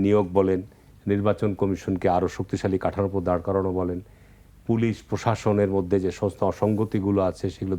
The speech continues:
দূর করার জন্যে সুপারিশমালা তৈরি কাজ চলছে, সেগুলো <coughs> পরবর্তীতে এগুলো ধারাবাহিকভাবে চলবে। এগুলোর সাথে আমি মনে করি কোনো দ্বিমত বা সংঘর্ষ হওয়ার কোনো সুযোগ নাই। সংবিধানের ক্ষেত্রে গতকাল, গত পরশুদিন যুগান্তকারী রায় হয়েছে,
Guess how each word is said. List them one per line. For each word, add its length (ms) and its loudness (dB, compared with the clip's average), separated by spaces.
দূর 120 0
করার 280 0
জন্যে 320 -2
সুপারিশমালা 520 0
তৈরি 260 0
কাজ 220 2
চলছে, 440 0
সেগুলো 240 2
<coughs> 200 8
পরবর্তীতে 440 4
এগুলো 140 4
ধারাবাহিকভাবে 640 8
চলবে। 260 -2
এগুলোর 260 2
সাথে 180 -2
আমি 240 2
মনে 160 4
করি 100 2
কোনো 100 4
দ্বিমত 360 2
বা 60 4
সংঘর্ষ 400 -2
হওয়ার 220 0
কোনো 100 -2
সুযোগ 300 -2
নাই। 80 -12
সংবিধানের 500 4
ক্ষেত্রে 320 -2
গতকাল, 360 2
গত 120 2
পরশুদিন 440 -2
যুগান্তকারী 460 2
রায় 280 4
হয়েছে, 320 -6